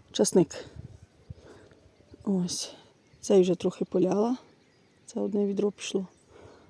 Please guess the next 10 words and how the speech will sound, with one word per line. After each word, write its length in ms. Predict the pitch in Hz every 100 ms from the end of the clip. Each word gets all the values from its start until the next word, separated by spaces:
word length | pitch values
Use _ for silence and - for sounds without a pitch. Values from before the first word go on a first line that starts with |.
| _
А 100 | 196
зараз 260 | 196 196 190
ще 140 | -
друге 300 | 180 185 190
полю. 400 | 190 226 226 233
І 100 | -
ось 160 | 196 190
ті 140 | -
бідні 320 | 175 185 180 190
полуниці. 800 | - 185 185 196 208 - 247